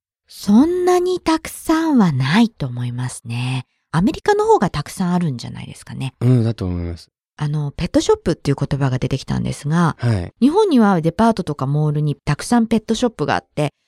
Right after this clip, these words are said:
Speaker 1: そこで動物が売られています。
Speaker 2: あ、そうですね。There are many pet shops in department stores and malls in Japan.
Speaker 1: アメリカってペットショップってあります？
Speaker 2: そうですね。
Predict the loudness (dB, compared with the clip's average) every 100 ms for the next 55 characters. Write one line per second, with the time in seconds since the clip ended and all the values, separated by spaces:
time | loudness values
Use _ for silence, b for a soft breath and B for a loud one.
0 | _ -6 0 0 2 0 0 -4 -4 0
1 | 0 -2 -2 -2 -2 -2 -6 -6 -8 -10
2 | -8 -8 -8 -8 -4 -4 -4 -2 0 0
3 | _ _ _ 0 4 4 4 2 0 0
4 | -2 -2 -2 -2 0 -2 -6 _ _ -2
5 | 0 0 -4 -4 -4 -2 -2 0 -2 -4
6 | -10 -12 -10 -10 -12 _ _ _ _ _
7 | 0 2 2 0 0 0 2 0 2 2
8 | 2 0 -2 -4 -4 -4 0 2 2 0
9 | -6 -6 -8 -12 -14 -8 -4 0 0 0
10 | 0 0